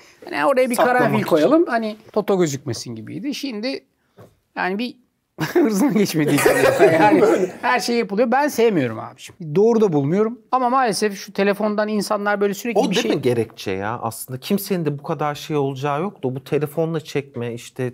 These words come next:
Speaker 2: Instagram'dır, TikTok'tur, bilmem nedir. Onun, e, birbirine entegre olma hali mi acaba?
Speaker 1: Şimdi yani aslında bakarsan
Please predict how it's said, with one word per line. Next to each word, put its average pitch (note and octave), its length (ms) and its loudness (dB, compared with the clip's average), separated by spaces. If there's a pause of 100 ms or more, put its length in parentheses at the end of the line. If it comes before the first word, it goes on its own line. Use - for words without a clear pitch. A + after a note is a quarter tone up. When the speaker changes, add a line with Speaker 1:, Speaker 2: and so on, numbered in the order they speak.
Speaker 2:
Instagram'dır, B2 1200 -6 (240)
TikTok'tur, B2 760 -4
bilmem C3 420 -4
nedir. B2 180 -6
Onun, F3+ 400 0 (260)
e, B2+ 380 2 (120)
birbirine C3+ 400 -2
entegre C3+ 480 -2
olma A#2+ 380 0
hali G2+ 260 0
mi G2+ 100 -4
acaba? G2 420 -6
Speaker 1:
Şimdi E4 400 -6
yani F3+ 180 0
aslında G3 320 -2
bakarsan B3 600 -2